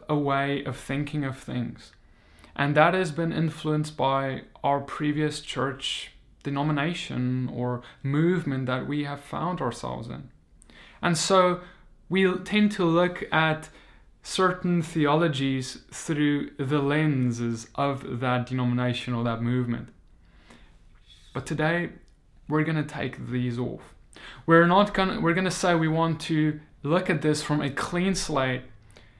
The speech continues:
and we're gonna allow scripture to speak for itself. We're not gonna read scripture through some dirty lens. Rather, we are going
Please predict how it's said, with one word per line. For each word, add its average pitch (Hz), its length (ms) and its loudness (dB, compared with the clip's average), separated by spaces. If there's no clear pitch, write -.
and 143 140 4
we're 156 100 6
gonna 165 280 4
allow 151 360 6
scripture 143 420 -6
to 131 60 -4
speak 131 340 -8
for 127 160 -8
itself. 120 480 -6
We're 156 80 2
not 185 160 6
gonna 202 160 6
read 175 280 4
scripture 160 540 -2
through 151 360 0
some 139 540 -4
dirty 143 380 2
lens. 123 600 -2
Rather, 147 600 2
we 143 200 0
are 151 160 4
going 139 580 -2